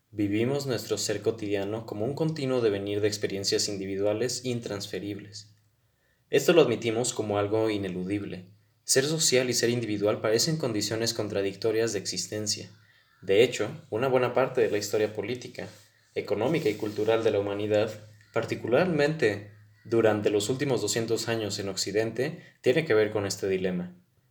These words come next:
Así, distintas teorías políticas y económicas, fundadas en diferentes ideologías de lo humano, enfatizan un aspecto u otro de esa dualidad,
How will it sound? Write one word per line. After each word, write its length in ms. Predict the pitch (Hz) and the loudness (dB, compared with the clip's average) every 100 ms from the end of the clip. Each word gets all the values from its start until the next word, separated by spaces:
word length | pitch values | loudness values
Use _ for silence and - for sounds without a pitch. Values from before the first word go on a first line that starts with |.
| _ - | _ -2
Así, 220 | 104 113 | 0 2
distintas 460 | 110 123 117 117 | 0 0 -2 -2
teorías 320 | - 107 107 - | 0 2 2 2
políticas 600 | 107 113 120 110 101 - | 0 0 -2 -2 -2 -2
y 40 | |
económicas, 840 | 104 101 107 110 101 101 101 - - | -4 -4 -4 -4 -2 -2 -2 -12 -6
fundadas 600 | 113 107 110 139 139 - | -4 2 2 2 0 0
en 80 | 107 | -4
diferentes 500 | 107 104 104 107 107 | -2 -2 0 -2 0
ideologías 600 | 101 98 92 110 110 101 | 0 -2 -4 0 0 0
de 80 | 98 | -2
lo 120 | 95 | -2
humano, 440 | 101 104 117 - - - - - | -4 -4 -6 -8 -16 -20 -20 -10
enfatizan 500 | 110 117 139 139 175 | -2 -2 -2 -2 0
un 100 | 165 | 0
aspecto 480 | 143 - 117 - 104 | -2 2 2 2 0
u 140 | 107 | 2
otro 300 | 107 113 107 | 0 0 -2
de 200 | 101 101 | 0 -2
esa 320 | 104 113 107 | -2 -2 -4
dualidad, 760 | - 104 95 95 92 92 - | -4 -4 -4 -4 -4 -4 -8